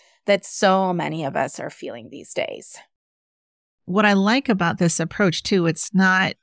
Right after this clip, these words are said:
Speaker 2: 'cause so many people that I work with and that I know and a lot of the circles I run in, it's like full body sacrifice. But this is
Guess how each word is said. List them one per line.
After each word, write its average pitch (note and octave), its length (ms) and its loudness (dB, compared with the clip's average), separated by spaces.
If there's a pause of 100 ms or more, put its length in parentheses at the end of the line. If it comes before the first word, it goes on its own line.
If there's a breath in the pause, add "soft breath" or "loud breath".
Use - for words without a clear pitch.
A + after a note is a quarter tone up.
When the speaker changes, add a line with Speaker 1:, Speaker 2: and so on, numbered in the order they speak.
(320)
Speaker 2:
'cause F3 140 0
so G#3+ 280 4
many G3 280 4
people E3 320 2
that D3+ 100 4
I D3 160 2
work D#3+ 320 0
with E3 260 2
and C#3+ 120 -2
that C#3+ 120 0
I D3 160 2
know D3 540 2
and D3 100 0
a C#3 80 2
lot C#3+ 160 2
of C#3+ 80 0
the - 80 -2
circles D3 440 0
I C#3+ 80 2
run D3 260 2
in, D3 140 0
it's D#3+ 200 2
like F3 160 2
full E3 280 2
body D3+ 280 2
sacrifice. - 960 -2 (720)
But E3 200 0
this F#3+ 300 4
is E3 480 4